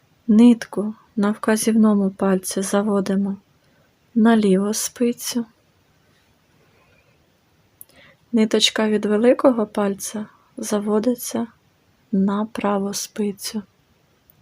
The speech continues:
Нитка від вказівного на ліву спицю. Нитка від великого на праву спицю.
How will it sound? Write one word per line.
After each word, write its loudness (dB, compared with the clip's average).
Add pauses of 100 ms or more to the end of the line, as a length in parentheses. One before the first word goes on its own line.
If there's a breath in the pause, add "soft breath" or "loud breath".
(920 soft breath)
Нитка 2
від -2
вказівного -2 (1080)
на 2
ліву 0
спицю. -2 (1200 loud breath)
Нитка 2
від -2
великого -2 (320)
на 2
праву 0
спицю. -8